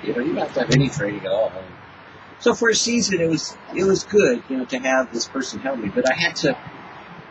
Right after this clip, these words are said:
finally make a decision when, you know, this time is coming that has really been pushing people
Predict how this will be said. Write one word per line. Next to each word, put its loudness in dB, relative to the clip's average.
finally 4
make 0
a 2
decision 2
when, 0
you 2
know, 2
this 0
time 4
is -2
coming -4
that -4
has -2
really 6
been 0
pushing 2
people 0